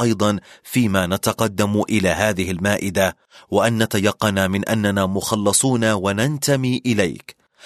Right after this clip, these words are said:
وليتنا نتذكر مرة أخرى مرارة الخطية التي تبطل حلاوة علاقتنا بك، وليتنا نعترف بكل خطية نعلم عنها،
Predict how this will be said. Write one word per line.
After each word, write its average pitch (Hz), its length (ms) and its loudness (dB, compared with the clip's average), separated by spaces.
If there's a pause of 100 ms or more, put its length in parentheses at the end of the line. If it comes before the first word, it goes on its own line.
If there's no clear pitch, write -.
(160)
وليتنا 147 540 2
نتذكر 135 600 2
مرة 143 420 2
أخرى 104 600 0 (220)
مرارة 143 520 2
الخطية 123 640 0
التي 107 400 0
تبطل 120 640 0
حلاوة 101 680 0
علاقتنا 101 880 2
بك، 90 420 -4 (420)
وليتنا 98 580 0
نعترف 98 580 -2
بكل 101 460 0
خطية 123 640 0
نعلم 147 600 0
عنها، 92 520 -2